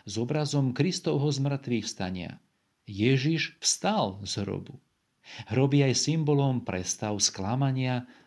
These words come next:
a strnulosti. Vedome teda vstávame z hrobu našej rezignácie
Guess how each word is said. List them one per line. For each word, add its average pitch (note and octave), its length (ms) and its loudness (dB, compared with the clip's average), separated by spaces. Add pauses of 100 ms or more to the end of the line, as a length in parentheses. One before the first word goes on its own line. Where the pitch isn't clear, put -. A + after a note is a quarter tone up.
a G#2 160 -8
strnulosti. B2 880 -2 (560)
Vedome C#3+ 400 2
teda E3+ 240 0
vstávame C#3+ 640 0
z C3 160 -2
hrobu C3+ 240 0
našej B2+ 400 0
rezignácie G#2 1040 -2